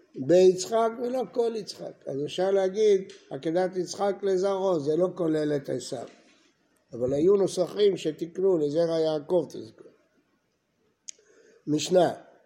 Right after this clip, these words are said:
קונם שאיני נהנה לישראל, לוקח ביותר ומוכר בפחות, כדי שהוא לא ייהנה מהם.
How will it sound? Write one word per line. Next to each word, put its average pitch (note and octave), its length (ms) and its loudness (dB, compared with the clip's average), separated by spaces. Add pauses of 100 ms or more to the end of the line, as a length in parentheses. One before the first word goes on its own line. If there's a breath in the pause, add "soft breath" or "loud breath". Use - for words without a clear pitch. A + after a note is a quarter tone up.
(160)
קונם F3 460 4
שאיני F#3 500 6
נהנה F3+ 480 6
לישראל, D3+ 920 4 (1700)
לוקח D3+ 640 4
ביותר D3+ 760 4
ומוכר E3+ 460 0
בפחות, G3+ 680 0
כדי D#3 260 2
שהוא E3 260 0
לא F3 60 4
ייהנה F#3+ 420 2
מהם. D#3+ 260 -4